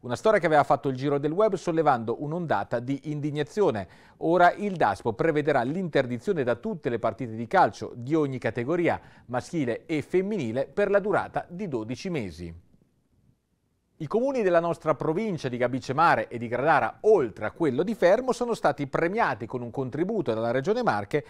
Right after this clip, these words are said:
rivolto al valore dei loro progetti in ambito di risalita urbana che favorirà, attraverso l'installazione di ascensori,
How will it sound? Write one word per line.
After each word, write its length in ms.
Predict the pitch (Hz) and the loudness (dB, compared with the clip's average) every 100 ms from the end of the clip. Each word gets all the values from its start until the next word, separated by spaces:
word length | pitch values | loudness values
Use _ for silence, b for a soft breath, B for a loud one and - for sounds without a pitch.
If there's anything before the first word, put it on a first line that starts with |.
| B - | B -6
rivolto 520 | 254 151 104 123 143 | 0 2 2 -2 0
al 260 | 165 175 175 | 2 2 2
valore 400 | 226 123 104 113 | 0 0 -4 -4
dei 140 | 139 | 0
loro 200 | 147 139 | 0 0
progetti 560 | 139 214 113 98 - 156 | 0 0 0 -6 -10 -10
in 180 | 202 175 | -4 -2
ambito 380 | 120 117 117 117 | -2 -2 -6 -4
di 120 | 131 | -4
risalita 480 | 135 143 160 147 214 | -4 -4 -4 0 0
urbana 480 | 233 151 101 110 110 B B | 2 -2 -2 -6 -12 B B
che 160 | 185 175 | -2 0
favorirà, 580 | 185 170 208 233 143 - | 0 0 2 4 2 2
attraverso 640 | 117 - 123 156 127 120 | -8 -4 0 0 0 -4
l'installazione 640 | 117 131 120 120 160 131 | -6 -4 -2 -2 -2 -2
di 80 | 156 | -2
ascensori, 600 | 165 254 208 113 104 | -2 -6 -6 -4 -2